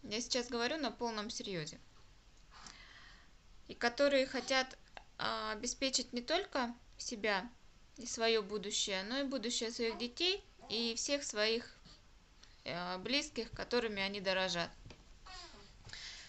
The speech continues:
Поэтому изучите детально, пожалуйста, информацию, которую вам предоставляют сотрудники нашей компании. И хорошо подумайте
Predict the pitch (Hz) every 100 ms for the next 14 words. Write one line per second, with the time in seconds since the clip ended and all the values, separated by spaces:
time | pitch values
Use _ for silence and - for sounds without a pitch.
0 | - - - - 240 240 269 262 254 254
1 | - - - - - - - - - -
2 | - - - 233 254 392 370 254 240 240
3 | 226 196 214 214 208 - 233 262 277 339
4 | 381 277 - 220 214 208 202 202 - 190
5 | 208 - 208 214 196 - 208 - 202 190
6 | 196 180 190 196 - 185 185 196 185 170
7 | - - - - - - - 226 240 247
8 | 247 - - 233 208 202 190 - 196